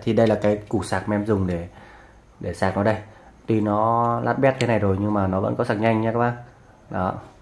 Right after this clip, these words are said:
củ của L G luôn. Đây thì mình sẽ cắm nó vào đây. Khoan đã, cắm cái đầu này vào trước. Rồi, cắm nó vào đây.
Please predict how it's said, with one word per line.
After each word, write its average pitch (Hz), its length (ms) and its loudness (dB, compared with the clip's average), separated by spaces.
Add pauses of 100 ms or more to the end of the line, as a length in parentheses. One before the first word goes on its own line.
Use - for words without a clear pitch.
(480)
củ 95 100 -2
của 92 100 -4
L 107 100 0
G 107 100 0 (100)
luôn. 113 160 2 (600)
Đây 98 180 -4
thì 92 120 -6
mình 95 100 -10
sẽ - 80 -12
cắm 95 220 -6
nó 98 80 0
vào 101 120 0
đây. 95 180 -2 (1400)
Khoan 95 160 -4
đã, 101 100 -10 (140)
cắm 95 260 -6
cái 98 200 -6 (460)
đầu 90 140 -8
này 87 100 -8
vào - 160 -10
trước. 117 180 -6 (3000)
Rồi, 87 260 -8 (1600)
cắm 92 100 -10
nó 101 60 -8
vào 98 140 -4
đây. 98 240 0